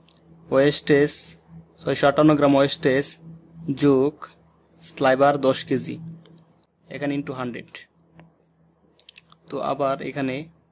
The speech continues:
আমি যদি হান্ড্রেড ছয়শো আটান্নর সাথে, ছয়শো আটান্ন গ্রামের সাথে গুণন দিই, তখন আমার হবে পঁয়ষট্টি পয়েন্ট এইট, সেটাই। আবার এখানে যদি আমি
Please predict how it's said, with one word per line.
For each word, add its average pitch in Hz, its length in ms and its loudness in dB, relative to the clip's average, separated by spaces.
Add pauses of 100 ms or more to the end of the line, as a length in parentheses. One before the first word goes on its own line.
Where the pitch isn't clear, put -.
(680)
আমি 135 120 -8
যদি 143 200 -6
হান্ড্রেড 139 520 -6 (540)
ছয়শো 135 500 -4
আটান্নর 139 440 -4
সাথে, 135 480 -10 (360)
ছয়শো 139 320 -6
আটান্ন 139 280 -2
গ্রামের 131 280 -6
সাথে 139 400 -10 (600)
গুণন 143 300 0
দিই, 113 180 -10
তখন 135 280 -10
আমার 135 180 -6
হবে 127 280 -10 (800)
পঁয়ষট্টি 143 380 -8
পয়েন্ট 139 320 -8 (100)
এইট, 127 260 -10 (960)
সেটাই। 120 400 -10 (640)
আবার 131 220 -2
এখানে 151 280 -2
যদি 143 220 -4
আমি 135 260 -2